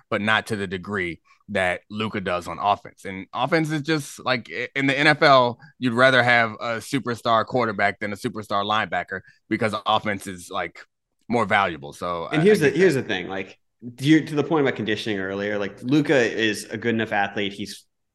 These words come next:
Speaker 2: absolutely gigantic. He should have made himself an average or above average defender by this point.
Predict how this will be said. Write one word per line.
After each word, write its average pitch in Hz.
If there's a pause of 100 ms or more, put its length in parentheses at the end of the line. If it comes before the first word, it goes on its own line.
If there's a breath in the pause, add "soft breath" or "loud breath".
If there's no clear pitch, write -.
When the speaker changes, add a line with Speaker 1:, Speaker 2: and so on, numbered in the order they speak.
(480)
Speaker 2:
absolutely 120
gigantic. 98 (140)
He 143
should 147
have 135
made 113
himself 107
an 101
average 104
or 98
above 98
average 95
defender 90
by 85
this 82
point. 87